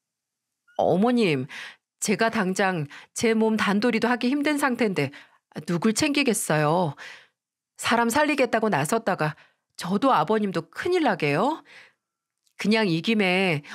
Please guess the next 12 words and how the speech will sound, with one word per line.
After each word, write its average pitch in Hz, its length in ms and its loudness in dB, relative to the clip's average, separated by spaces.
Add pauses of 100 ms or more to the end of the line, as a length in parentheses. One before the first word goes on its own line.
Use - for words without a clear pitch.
어머님께서 233 640 2
아버님 208 400 2
병간호 208 460 2
하시는 208 380 -2
게 151 80 -2
어떠세요? 196 800 0 (1120)
옆에서 165 440 0
살뜰히 294 460 0
돌봐드리면 175 840 0
하늘도 320 520 0
알아준다고, 165 760 -2 (840)
아버님도 208 960 2